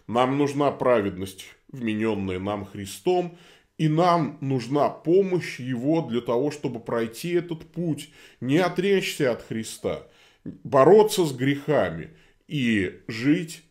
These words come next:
возрастая в святости. Только Он может это сделать, как пишет апостол Павел:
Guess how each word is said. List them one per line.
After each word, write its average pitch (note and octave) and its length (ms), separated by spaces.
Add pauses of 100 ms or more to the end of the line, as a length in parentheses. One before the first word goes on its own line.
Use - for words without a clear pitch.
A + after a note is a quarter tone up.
возрастая A2 680
в - 80
святости. - 720 (280)
Только G3+ 360 (240)
Он G#3 460
может C#3+ 480
это A#2 240
сделать, E2+ 580
как - 240
пишет G2+ 320
апостол C#3+ 560
Павел: D#2+ 440